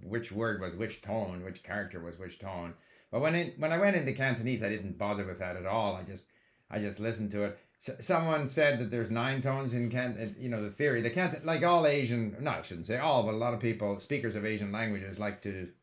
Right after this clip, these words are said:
and not just Asian languages, people like to pretend that their own language is the most difficult language in the world. So, and, and, you know,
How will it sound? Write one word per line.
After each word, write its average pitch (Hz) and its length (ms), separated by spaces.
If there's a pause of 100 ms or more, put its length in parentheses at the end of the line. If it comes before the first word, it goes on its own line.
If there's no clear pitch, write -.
and 160 100
not 208 160
just 123 200
Asian 90 260
languages, 90 580 (600)
people 185 200
like 160 180
to 147 60
pretend 139 340
that 123 100
their 120 180
own 131 140
language 117 320
is 101 220 (140)
the 151 200
most 123 300
difficult 98 420
language 92 320
in 87 120
the 82 80
world. 110 440 (560)
So, 107 640
and, 127 160
and, 139 380
you 156 80
know, 101 160